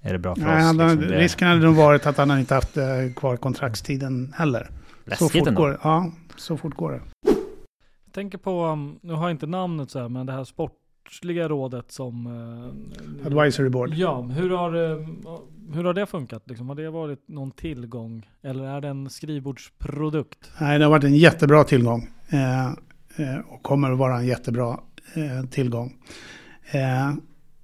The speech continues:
Speaker 2: väldigt engagerad i beslutet kring tränarbytet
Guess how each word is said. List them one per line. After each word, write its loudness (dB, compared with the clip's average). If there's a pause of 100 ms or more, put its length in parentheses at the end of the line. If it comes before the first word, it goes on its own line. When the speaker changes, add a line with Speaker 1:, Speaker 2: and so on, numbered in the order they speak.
(260)
Speaker 2:
väldigt 6
engagerad 4
i -2 (340)
beslutet -2
kring -2 (520)
tränarbytet -4